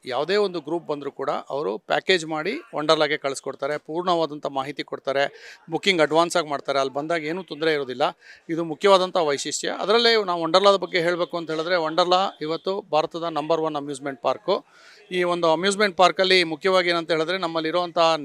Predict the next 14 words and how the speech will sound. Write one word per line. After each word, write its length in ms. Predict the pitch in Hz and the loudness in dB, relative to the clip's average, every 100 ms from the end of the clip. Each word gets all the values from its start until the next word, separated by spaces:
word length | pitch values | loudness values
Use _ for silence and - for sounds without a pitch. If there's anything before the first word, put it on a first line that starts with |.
| - - | -10 2
ವಾಟರ್ 280 | 156 175 170 | 4 4 0
ಗೇಮ್ಸ್ 280 | 165 160 | -2 -2
ಇರ್ಬೋದು, 320 | 160 147 143 139 | -6 -6 -4 -2
ಡ್ರೈ 240 | 143 160 | 2 2
ಗೇಮ್ಸ್ 340 | 151 160 143 | 2 -2 -2
ಇರ್ಬೋದು, 320 | 139 135 135 160 | -8 -6 -6 -4
ಅವೆಲ್ಲ 260 | 147 160 | -2 -2
ಸುಮಾರು 320 | 160 170 175 | -2 -2 2
almost 340 | 160 175 180 160 | 2 0 -4 -4
ಎಂಬತ್ತು 320 | 160 202 190 | 2 2 2
ಪರ್ಸೆಂಟ್ 380 | 170 160 170 156 | -6 -4 -6 -6
ಇರುವಂಥ 260 | 160 156 | -8 -4
ರೈಡ್ಸ್ 320 | 151 147 151 | -2 -2 -2
ಎಲ್ಲ 120 | 156 | -4